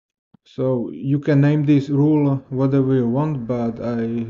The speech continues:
chose it to name it catch all. First option, uh, is email messages to affect. You want to create this rule for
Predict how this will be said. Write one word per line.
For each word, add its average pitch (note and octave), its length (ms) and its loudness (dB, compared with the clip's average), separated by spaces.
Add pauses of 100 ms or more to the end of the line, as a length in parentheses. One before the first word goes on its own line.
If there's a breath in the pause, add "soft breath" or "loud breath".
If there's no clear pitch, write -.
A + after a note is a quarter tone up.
chose B2+ 320 -2
it B2 280 -4 (260)
to B2 100 -8
name B2 220 -2
it A#2+ 240 -10
catch A#2 240 -6
all. G#2+ 320 -10 (1200)
First D#3+ 320 -2
option, D3 500 0
uh, B2+ 340 -2
is - 320 -6
email D3+ 240 2
messages C3+ 500 0
to C3 160 -6
affect. A#2+ 520 -6
You C3+ 140 2
want C#3 300 0
to C3 420 -2 (680)
create C#3+ 320 2
this B2 200 -2
rule D3 280 2
for B2+ 480 -2